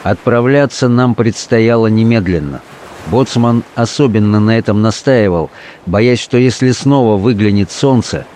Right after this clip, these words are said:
его жаркие лучи очень скоро высушат те небольшие лужицы, которые и были нашей целью. Один отряд боцман собирался вести сам, во главе второго поставил силача-матроса.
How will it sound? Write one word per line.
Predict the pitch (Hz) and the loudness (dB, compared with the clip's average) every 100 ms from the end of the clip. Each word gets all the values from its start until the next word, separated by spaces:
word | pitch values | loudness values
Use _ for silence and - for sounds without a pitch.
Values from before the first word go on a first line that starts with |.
| - - - | -20 -20 -6
его | 95 110 | 0 0
жаркие | 101 127 120 117 117 | 2 0 -2 0 0
лучи | 117 107 139 | 0 0 0
очень | 127 117 117 | 0 0 -2
скоро | 110 - 143 135 120 | -2 -2 0 2 2
высушат | 117 131 135 104 - 90 - - - - | 2 0 0 -2 -2 -4 -6 -16 -20 -4
те | 123 113 | 0 2
небольшие | 107 107 107 - 127 113 | 2 2 0 0 0 2
лужицы, | 113 127 90 90 - 90 76 - - - - | 4 2 0 -4 -4 -6 -6 -12 -20 -14 -6
которые | 90 110 101 104 101 - | -2 0 2 0 -2 -2
и | 110 | -2
были | 110 120 90 | 2 2 2
нашей | 90 85 92 | 0 -2 -4
целью. | 82 - 92 78 64 - - - - - - - - - - - | -4 -2 0 -2 -8 -16 -20 -20 -20 -20 -20 -20 -20 -20 -20 -8
Один | 95 104 143 | -2 2 2
отряд | 139 135 135 | 2 2 2
боцман | 117 127 131 131 120 | 2 0 2 0 0
собирался | 120 113 131 127 127 | 0 2 2 2 0
вести | 117 113 - 127 | 0 0 0 -2
сам, | - 123 80 - - - - | 0 0 0 -8 -20 -16 -6
во | 90 | -2
главе | 95 107 110 | 0 2 0
второго | - 107 123 113 | 0 0 2 0
поставил | 92 104 - 120 110 104 | 0 -4 -2 0 2 0
силача-матроса. | 98 110 107 101 113 104 - 110 90 80 | 0 0 0 0 0 0 0 -2 -2 -8